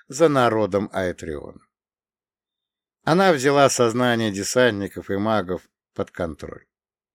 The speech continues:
Импульс прошел мягко, но твердо.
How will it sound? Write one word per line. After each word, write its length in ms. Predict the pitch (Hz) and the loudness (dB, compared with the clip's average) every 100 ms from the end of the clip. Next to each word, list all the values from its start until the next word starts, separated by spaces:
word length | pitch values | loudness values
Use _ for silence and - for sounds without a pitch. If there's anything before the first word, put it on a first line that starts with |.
| _ _ _ _ _ _ _ | _ _ _ _ _ _ _
Импульс 460 | - 151 135 131 110 | -2 -2 0 -2 -2
прошел 400 | - 110 - 110 | -2 -2 -2 -4
мягко, 500 | 113 139 127 - 107 | -2 -2 -2 -4 -6
но 140 | 101 | -6
твердо. 580 | 92 90 90 82 82 80 | -6 -6 -6 -6 -10 -12